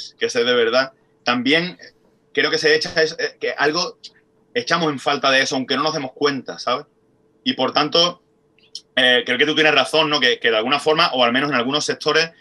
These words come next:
mm, mm, sie-, siempre va a volver, tío, la, la, la verdad de las cosas, ¿no? La, la realidad. Y, y por eso, lo, lo mismo que te decía al principio de la entrevista, el directo, tío. Es que lo que pasa en el directo es eso, Guille. Es que es de verdad, tío.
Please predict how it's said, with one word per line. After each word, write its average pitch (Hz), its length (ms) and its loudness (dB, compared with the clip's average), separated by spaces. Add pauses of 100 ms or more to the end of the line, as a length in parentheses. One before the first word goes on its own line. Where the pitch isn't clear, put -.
(580)
mm, 131 1000 -8
mm, 247 40 -14
sie-, 175 260 -4
siempre 170 360 0
va 160 140 6
a 147 40 4
volver, 135 400 0
tío, 135 200 0
la, 110 300 2
la, 107 540 0
la 117 180 2
verdad 113 320 2
de 123 60 4
las 113 140 -2
cosas, 101 320 -10
¿no? 120 300 -16 (440)
La, 104 320 0
la 113 160 2
realidad. 117 360 0
Y, 139 220 -6
y 151 40 0
por 151 140 4
eso, 170 200 -2
lo, 165 200 0
lo 151 120 -2
mismo 180 160 -4
que 180 80 0
te 170 100 -2
decía 165 240 0
al 156 80 -2
principio 151 300 -8
de 147 60 -2
la 147 60 -2
entrevista, 139 480 -4
el 135 160 -4
directo, 123 380 -4
tío. 135 200 -10 (960)
Es - 120 -8
que 170 300 -2
lo 135 140 -2
que 127 100 0
pasa 151 180 -2
en 170 60 -4
el 165 60 -2
directo 170 240 -2
es 151 120 -2
eso, 180 260 -4
Guille. 139 280 -8 (240)
Es 147 300 -4 (180)
que 131 120 2
es 147 40 -6
de 175 100 4
verdad, 147 380 0
tío. 175 180 -12